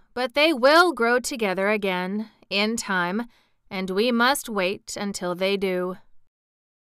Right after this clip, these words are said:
They first passed through many beautiful gardens of flowers, which grew nearest the city, but Dorothy could hardly tell what kind of flowers they were, because the colors were constantly changing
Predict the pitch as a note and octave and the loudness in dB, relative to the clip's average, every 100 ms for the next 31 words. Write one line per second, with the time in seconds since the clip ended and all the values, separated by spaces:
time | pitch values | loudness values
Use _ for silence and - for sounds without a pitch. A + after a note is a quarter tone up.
0 | _ _ _ _ _ _ _ - G#3 G#3+ | _ _ _ _ _ _ _ 0 4 6
1 | A3+ G#3 G3+ G#3+ - - - F#3 F3 G3+ | 4 2 2 0 -6 -10 -2 2 2 0
2 | - - _ - B3+ C#4+ C4 A#3+ G#3+ F#3 | -10 -14 _ -2 2 2 2 2 2 -2
3 | F#3 G#3+ _ A3 A3 G#3 G3 F3+ F3+ F3 | -8 -14 _ -2 0 0 -4 -4 -2 -2
4 | F3+ F3+ F3+ E3+ - E3+ E3+ F#3 A#3 - | -4 -6 -8 -10 -4 0 0 -2 -4 -10
5 | - _ _ _ - E4+ B4 - - G#3+ | -16 _ _ _ -4 -2 -2 -6 -4 -2
6 | F#3 F3 G#3+ A#3+ A3+ G3 F3+ F3+ - - | 0 0 -4 -6 -6 -2 -2 -2 -6 -10
7 | G3+ F#3 F#3+ F3 E3+ F3+ - _ _ _ | -10 -8 -6 -6 -6 -8 -12 _ _ _
8 | _ _ F3+ F3 - G3+ G3+ A3 G#3+ G3+ | _ _ -4 -2 -4 0 2 4 4 2
9 | G#3 G#3 - A#3+ C4+ D#4 - - A#3 G#3 | 0 -6 2 2 2 -2 -4 0 2 2
10 | G3 C4+ - E4 F4+ G4+ - A3 F3+ F3 | 0 -4 -4 -4 -4 -6 -2 0 0 -2
11 | F3 F#3+ G#3+ C4+ B3 F#3 F#3+ - _ _ | -4 -4 -2 0 2 0 -2 -8 _ _
12 | _ _ - A#3 G#3+ G#3+ F#3+ F3+ G3+ G3 | _ _ -10 -10 -4 0 2 0 -4 -4
13 | G#3 G3 F#3 F3+ G3+ G3+ - - A#3+ D#4+ | -2 0 0 0 -2 -4 -6 -2 -2 -2
14 | - G3 F3 F3 - G3 G3+ F#3 F3 A3 | -4 -6 -8 -8 -8 -6 -4 -4 -6 -8